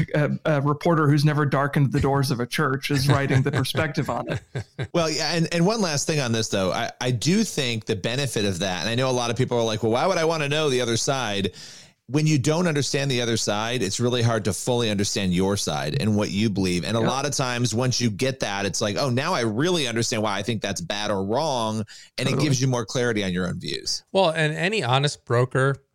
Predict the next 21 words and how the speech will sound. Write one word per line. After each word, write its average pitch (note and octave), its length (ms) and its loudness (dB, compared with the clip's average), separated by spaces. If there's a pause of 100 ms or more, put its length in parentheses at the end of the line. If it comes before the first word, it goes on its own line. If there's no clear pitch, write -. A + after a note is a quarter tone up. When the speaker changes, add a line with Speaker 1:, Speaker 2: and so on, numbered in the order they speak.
Speaker 2:
who A#2 260 -2
debates B2+ 720 0 (640)
or A2+ 540 2
even C3+ 300 2
enters C#3 420 2
in C3 120 4
an A#2 100 2
argument A#2 480 2
or G#2+ 180 4
just A2+ 240 -2
a A#2 60 -2
conversation A#2+ 640 0
with G2+ 80 -2
somebody G#2+ 480 0
on G#2 400 -2
differing G#2+ 480 0
views, A2 520 -2 (260)
you E3 160 2
should A#3+ 260 -4
want E3 440 -2
to B2+ 500 2